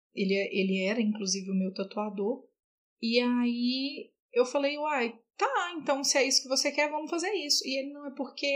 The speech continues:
aqui é o meu momento de desabafo. Aqui é onde eu consigo tentar resolver meus problemas,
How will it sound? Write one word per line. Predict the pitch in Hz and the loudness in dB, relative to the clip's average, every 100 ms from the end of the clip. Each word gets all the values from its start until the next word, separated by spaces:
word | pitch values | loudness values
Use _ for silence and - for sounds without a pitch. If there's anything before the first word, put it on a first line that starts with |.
| 277 | -2
aqui | 269 277 269 | -4 -2 0
é | |
o | 277 | 0
meu | 285 | -2
momento | 277 277 262 254 233 | -4 -4 -4 -4 -2
de | 226 | -2
desabafo. | 220 262 262 269 208 - - _ _ | -2 -4 -2 -2 -4 -6 -14 _ _
Aqui | - 202 226 | -12 -6 -2
é | |
onde | 220 220 | 0 0
eu | 226 | -2
consigo | 214 208 226 214 | -2 2 2 0
tentar | - 220 214 | -6 -6 -4
resolver | 220 220 202 | -4 -4 -4
meus | 208 202 | -4 -4
problemas, | - 202 196 196 233 233 240 | -2 -2 0 0 2 2 0